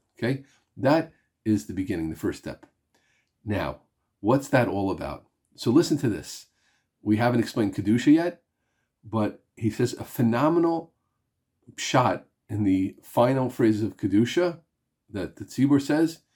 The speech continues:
Yimloch Hashem Leolam, Elokayich Tzion, L'dor Vador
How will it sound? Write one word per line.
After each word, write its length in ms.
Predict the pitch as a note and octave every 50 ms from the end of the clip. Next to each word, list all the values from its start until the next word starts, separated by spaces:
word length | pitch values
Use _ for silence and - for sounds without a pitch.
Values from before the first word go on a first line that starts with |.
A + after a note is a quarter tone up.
| _ _ _ _ _ -
Yimloch 420 | A#2 C#3+ D#3 E3+ E3+ E3+ - -
Hashem 360 | - B2 - - C#3+ C#3+ C#3
Leolam, 560 | B2 A#2+ A#2 A2+ A2+ A#2 B2 C#3 D#3 F3+ G3 - _ _ _ _ _ _ _ _ _ _ -
Elokayich 680 | A2+ A#2 A2 A2 - - - B2+ D3 F3 E3+ - - -
Tzion, 580 | - - - B2 A2+ A#2 C3+ E3+ G3+ B3 - - _ _ _ _ _ _ _ _ _ _ _ _
L'dor 400 | A#2+ A#2 A2 B2 C3 C#3+ D3+ D3
Vador 600 | B2+ C3+ B2+ A2+ C#3 C#3+ C#3 C#3 C#3 C3+ C3+